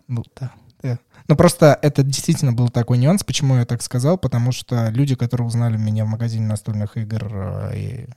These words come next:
рекламы не будет, просто в магазине настольных игр в Екатеринбурге, э, сначала узнали и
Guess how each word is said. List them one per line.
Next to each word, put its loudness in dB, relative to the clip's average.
рекламы -6
не -6
будет, -6
просто 0
в -2
магазине 4
настольных -2
игр -4
в -2
Екатеринбурге, 0
э, 2
сначала 0
узнали 2
и 8